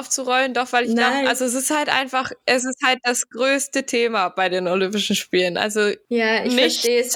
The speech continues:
Speaker 1: hat die
Speaker 2: auch,
Speaker 1: Nachrichten in
Speaker 2: aber
Speaker 1: den vergangenen Tagen, glaub ich, so sehr beherrscht wie
Speaker 2: Ich glaub, ich glaub, es liegt aber auch daran, weil,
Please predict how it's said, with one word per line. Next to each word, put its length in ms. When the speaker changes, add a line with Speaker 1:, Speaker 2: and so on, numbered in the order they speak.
Speaker 1:
hat 300
die 80
Speaker 2:
auch, 40
Speaker 1:
Nachrichten 540
in 60
Speaker 2:
aber 120
Speaker 1:
den 180
vergangenen 520
Tagen, 320
glaub 160
ich, 140
so 120
sehr 240
beherrscht 680
wie 500
Speaker 2:
Ich 220
glaub, 260
ich 160
glaub, 200
es 140
liegt 240
aber 240
auch 140
daran, 720
weil, 400